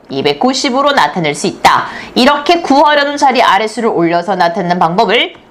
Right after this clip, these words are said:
올림이라고 한다라고 이야기를 할 수 있습니다. 자, 올림하여 십오 자리까지 나타내기. 이백팔십사, 십오 자리까지 나타냅니다. 올림을 해서, 그러면 일 자리에서 올려주는 거야. 십오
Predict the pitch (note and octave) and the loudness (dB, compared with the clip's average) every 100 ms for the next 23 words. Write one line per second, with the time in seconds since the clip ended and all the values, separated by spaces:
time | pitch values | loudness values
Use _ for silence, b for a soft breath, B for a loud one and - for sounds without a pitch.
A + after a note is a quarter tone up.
0 | - D3 G#3+ D4+ D#4 D#4+ D4+ C#4 C#4 C#4+ | -4 0 2 2 0 -2 0 0 -2 -2
1 | C#4 C#4+ B3+ F3+ C#3 A#2+ A2 A#2+ E3+ D3 | 0 0 2 2 4 2 0 -4 -6 -4
2 | C3 D3 D#3 E3 D3 - C3 D3+ C#3 - | -4 -2 -4 -4 -6 -4 0 0 0 -4
3 | B B B C#4+ - C#4 D#4 D#4+ D#4+ E4 | B B B 0 4 2 2 2 0 -2
4 | - A#3+ A#3 E3+ - - B3 D#4+ D4 D4 | -4 -2 -2 0 -2 0 0 0 -2 -4
5 | C4 B3+ B3+ - - - C3+ D3 E3 E3 | -4 -4 -6 -14 -20 -6 -2 0 0 -4
6 | - C#3+ C#3 A3 F#4+ - - - B3 C4+ | -2 2 4 4 2 -4 -6 -2 0 0
7 | - - D4 E4 F#4 D#4 - - C3+ C#3+ | -2 0 0 0 0 -2 -4 -6 -2 0
8 | - G3+ C#3 C#3 E3+ - B3 C#4 D#4 D#4 | 0 -2 0 0 0 0 0 0 0 0
9 | A#3+ E4+ E4+ - G3+ E3 - B B - | 2 0 2 2 4 0 -6 B B -2
10 | D#3+ F#3 G3+ D#3+ F#3 A3+ G3+ - C4 C4 | 0 0 0 -2 -2 0 -2 -2 -2 0
11 | A3+ - C#3+ C3+ B2 A#2+ - B2+ - - | 0 0 -2 -4 -4 -4 0 -2 -4 -20
12 | B B B B - - C#4 C#4+ D4 | B B B B -4 -2 0 0 2